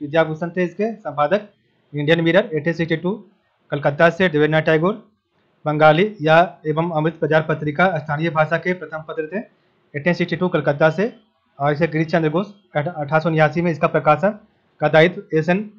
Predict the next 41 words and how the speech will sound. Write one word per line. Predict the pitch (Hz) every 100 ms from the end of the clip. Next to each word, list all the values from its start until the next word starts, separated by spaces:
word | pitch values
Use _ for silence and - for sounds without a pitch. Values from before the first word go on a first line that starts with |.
| _ _
बनर्जी | 147 151 147 170
ने | 190
संभाल | 185 151 147
लिया | 139 135
था, | 135 123
ठीक | 165 175
है। | 139 - - _ _ _ _ _ _ _ 135
National | 143 160
paper, | 170 160 208 - _ _ _ _ _
national | 151 156 151 180
paper | 175 170
eighteen | 170 143 175
सिक्सटी | 170 165
फ़ाइव | 165 180
Kolkata, | 180 156 147 143 196
देवेंद्रनाथ | 170 151 156 156
Tiger, | 160 165 226 - _ _ _ 147
Madras | 147 147 170 180
Mill | 190
Bharat | 160 151 156
का | 180
Pratham | 175 147 175
Sandhya | 175 160 147 165
Samchar | 165 156 156
पत्र | 202 233 _ _ _ -
एटीन | 139 175
सिक्सटी | 165 165 180
एट | 170
Madras, | 147 151 214 - _ _ _ -
अमृत | 147 170 170
Bazaar | 156 165
Patrika | 165 147 156 165 185
प्रा-, | 151 151 147
प्रारंभ | 147 151 160
में | 180
Bengali | 156 147 147 156
एवं | 160 180
बाद | 147 156 151
में | 165
अंग्रेजी | 147 147 175
में | 185